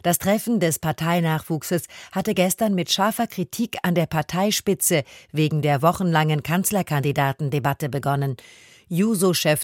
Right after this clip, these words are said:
Thürmer griff in seiner Rede die Bundesvorsitzenden Esken und Klingbeil direkt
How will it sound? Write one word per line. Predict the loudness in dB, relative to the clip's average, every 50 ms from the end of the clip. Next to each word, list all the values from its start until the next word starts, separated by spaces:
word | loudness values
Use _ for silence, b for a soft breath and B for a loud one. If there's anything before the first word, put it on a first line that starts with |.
| _
Thürmer | -4 -2 0 2 2 2 2 0 -2 -2
griff | -4 -2 -2 -2 -2 -2
in | -4 -2 -2 0
seiner | 2 2 2 2 0 0
Rede | 0 0 0 0 2 0 0 0
die | 0 -2
Bundesvorsitzenden | 0 2 2 2 2 2 0 0 0 0 0 0 0 0 0 -2 0 0 0 0 -2 -2 -2
Esken | -2 -2 0 -2 -2 0 0 -2 0
und | 0 -2 -4 -4
Klingbeil | -4 -2 0 0 2 2 2 2 0 0
direkt | 0 -2 -2 -2 -2 -4 -6 -10 -14